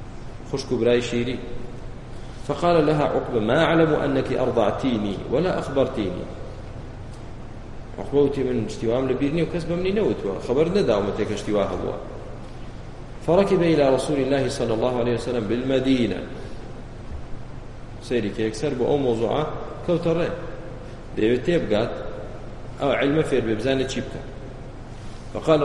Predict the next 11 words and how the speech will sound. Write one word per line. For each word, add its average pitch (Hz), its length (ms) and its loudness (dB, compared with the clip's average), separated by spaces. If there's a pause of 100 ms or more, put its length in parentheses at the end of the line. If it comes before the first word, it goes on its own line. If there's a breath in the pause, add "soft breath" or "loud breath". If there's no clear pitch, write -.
رسول 131 260 0
الله 123 240 2
صلى 113 240 0
الله 113 180 2
عليه 110 120 -2
وسلم: 110 280 -4 (120)
"كيف 147 200 -4
وقد 110 320 0 (100)
قيل؟" 101 360 0 (1160)
ففارقها 110 680 0
عقبة 143 460 0